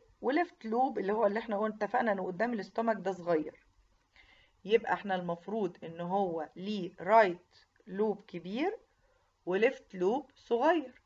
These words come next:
واللور سيرفس في مكان كده اسمه هايلم او مكان دخول الحاجات المهمه جواه اسمها بورتا هيباتس. اسمه ايه؟ اسمه بورتا هيباتس. اسمه ايه؟ اسمه بورتا هيباتس. طب موجود فين الليفر ده؟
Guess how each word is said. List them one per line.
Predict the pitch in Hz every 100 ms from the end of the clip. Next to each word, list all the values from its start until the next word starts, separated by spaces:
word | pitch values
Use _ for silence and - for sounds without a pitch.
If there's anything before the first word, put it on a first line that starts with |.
| _ _ _ _ _ _ _ _ _
واللور | 196 214 254 392 392 269
سيرفس | - 285 285 - -
في | 254
مكان | 262 220 240 240
كده | 247 240 -
اسمه | 208 233 190 190
هايلم | 208 202 190
او | 185 170
مكان | 170 170 247 247 196
دخول | 185 - 247 208
الحاجات | 170 - 180 233 202
المهمه | 180 185 220 226 185
جواه | 170 175 180 208 330 -
اسمها | - 208 214
بورتا | 214 247 294 - 330 349 _ - _ _
هيباتس. | 240 233 196 170 - - 233
اسمه | - 185
ايه؟ | 190 320 -
اسمه | 233 214 196
بورتا | - 233 262 349 392 - _ _ _
هيباتس. | 226 226 170 - -
اسمه | - 214 208 196
ايه؟ | 220 220
اسمه | 240 196
بورتا | 190 220 262 - 330 - _ 208
هيباتس. | 208 165 - _
طب | 220
موجود | 214 214 370
فين | - 349
الليفر | 302 240 247 185
ده؟ | 196